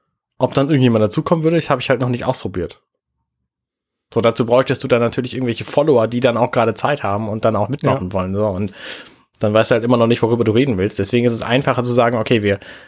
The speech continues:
Speaker 1: reden irgendwie Samstagabend über Brettspiele. So, um zwanzig Uhr geht's los und,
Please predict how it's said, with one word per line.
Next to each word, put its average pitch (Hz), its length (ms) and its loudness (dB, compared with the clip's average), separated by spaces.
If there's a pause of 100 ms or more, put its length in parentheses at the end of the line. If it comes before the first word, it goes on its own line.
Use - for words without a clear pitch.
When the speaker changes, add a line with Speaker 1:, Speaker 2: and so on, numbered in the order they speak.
(140)
Speaker 1:
reden 123 160 4
irgendwie 117 220 2
Samstagabend 117 680 0
über 113 160 0
Brettspiele. 156 520 2 (260)
So, 131 200 2
um 117 240 -4
zwanzig 123 340 -2
Uhr 127 80 0
geht's 120 180 0
los 147 280 4
und, 131 320 -2